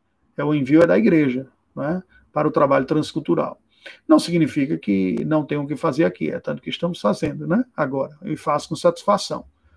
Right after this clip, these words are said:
Falar da palavra de Deus a pessoas interessadas não me cansa. Cansa os outros.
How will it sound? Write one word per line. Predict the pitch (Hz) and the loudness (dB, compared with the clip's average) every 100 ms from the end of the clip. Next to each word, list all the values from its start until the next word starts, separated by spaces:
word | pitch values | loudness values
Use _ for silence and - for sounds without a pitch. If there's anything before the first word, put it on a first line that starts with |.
| _ | _
Falar | _ 147 139 175 202 | _ 0 4 6 6
da | 202 | 6
palavra | 175 170 156 175 | 4 2 0 -2
de | 175 | -2
Deus | 147 139 135 | -2 -4 -2
a | 135 | -4
pessoas | 147 139 156 143 | -4 -4 -4 -4
interessadas | 143 147 151 123 170 175 156 | -4 -4 -4 -4 -4 -2 -2
não | 151 175 | 0 2
me | 185 | 2
cansa. | 180 156 143 120 - - _ _ _ | 0 -2 -2 -6 -12 -14 _ _ _
Cansa | - 196 196 | 6 6 6
os | 294 | 4
outros. | 262 185 - | 6 4 0